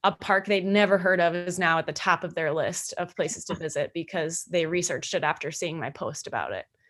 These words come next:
Speaker 1: So it's been really cool to think that I've maybe influenced people to look beyond sort of the, the iconic parks that everyone knows about and see even some places that might be almost in their backyard that they've never heard of.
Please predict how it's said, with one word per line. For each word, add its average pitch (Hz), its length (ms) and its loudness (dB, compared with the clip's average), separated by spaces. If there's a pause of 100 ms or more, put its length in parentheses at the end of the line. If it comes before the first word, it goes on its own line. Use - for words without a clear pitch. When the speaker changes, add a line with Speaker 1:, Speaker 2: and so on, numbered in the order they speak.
(560)
Speaker 1:
So 185 320 6
it's 226 220 2
been 277 160 6
really 247 220 8
cool 226 320 6
to 202 300 4 (120)
think 202 200 0
that 180 100 2
I've 175 180 2
maybe 170 640 0 (760)
influenced 220 560 0
people 214 300 2
to 202 120 0
look 185 300 2
beyond 170 540 2
sort 165 260 -2
of 160 200 -2
the, 147 360 0 (340)
the - 60 0
iconic 180 580 2
parks - 320 -2
that 165 140 0
everyone 156 460 0
knows 160 260 -2
about 131 480 -2
and 147 460 -8 (380)
see 220 340 0
even 220 200 4
some 208 180 0
places 208 340 0
that 185 180 2
might 185 220 -2
be 175 320 0
almost 208 360 0
in 185 80 0
their 170 140 0
backyard 165 520 0
that 170 140 -4
they've 156 220 -2
never 156 240 -6
heard 175 220 -4
of. 151 220 -6